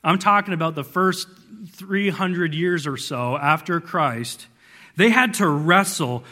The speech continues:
regarding the complex doctrines of the Trinity and the Incarnation. Case in point, the Arian controversy, the, perhaps the most significant controversy in all of Christian history in the fourth century A D.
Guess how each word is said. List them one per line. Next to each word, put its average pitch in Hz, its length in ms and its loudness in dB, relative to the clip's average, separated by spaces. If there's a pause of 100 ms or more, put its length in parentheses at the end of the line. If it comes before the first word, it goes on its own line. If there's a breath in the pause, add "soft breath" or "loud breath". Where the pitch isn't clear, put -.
(140 loud breath)
regarding 165 520 2
the 156 100 -2
complex 196 840 2
doctrines 147 720 2
of 131 160 -8
the 127 80 -6
Trinity 208 680 -4 (300 loud breath)
and 165 200 4
the 156 140 -2
Incarnation. 147 1080 -2 (420)
Case 185 260 2
in 170 140 0
point, 165 380 -2 (460 soft breath)
the 151 200 0
Arian 180 360 6
controversy, 165 760 2
the, 123 140 -2
perhaps 165 400 2
the 143 80 0
most 143 280 0 (360 loud breath)
significant 196 760 2
controversy 156 720 2
in - 200 -2
all 226 360 6
of 202 120 0
Christian 160 420 -4
history 110 520 -8 (760 soft breath)
in 139 100 0
the 131 80 0
fourth 147 260 0
century 139 500 0
A 127 160 -2
D. 120 300 -6